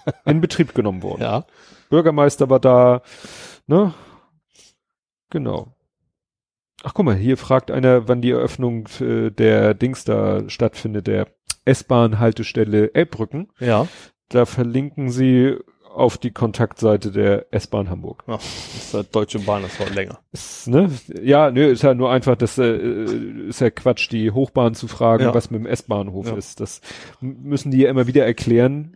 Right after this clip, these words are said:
Speaker 1: Für die U-Bahn ist die Hochbahn A G zuständig und für die S-Bahn ist die Deutsche Bahn zuständig.
Speaker 2: Ja.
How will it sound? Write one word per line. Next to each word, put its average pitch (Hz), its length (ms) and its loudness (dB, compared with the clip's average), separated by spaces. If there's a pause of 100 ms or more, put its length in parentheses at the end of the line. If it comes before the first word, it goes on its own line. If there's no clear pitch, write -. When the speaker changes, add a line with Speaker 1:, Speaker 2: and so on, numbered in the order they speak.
Speaker 1:
Für - 140 -12
die 95 240 -10
U-Bahn 156 760 2
ist - 200 -18
die 95 80 -12
Hochbahn 147 540 0
A 143 100 -2
G 139 220 0
zuständig 135 840 -2
und 104 120 -12
für - 100 -16
die 87 120 -4
S-Bahn 107 520 0
ist - 240 -12
die 143 160 -6 (340)
Deutsche 87 320 -6
Bahn - 260 -10
zuständig. - 540 -10
Speaker 2:
Ja. - 60 -20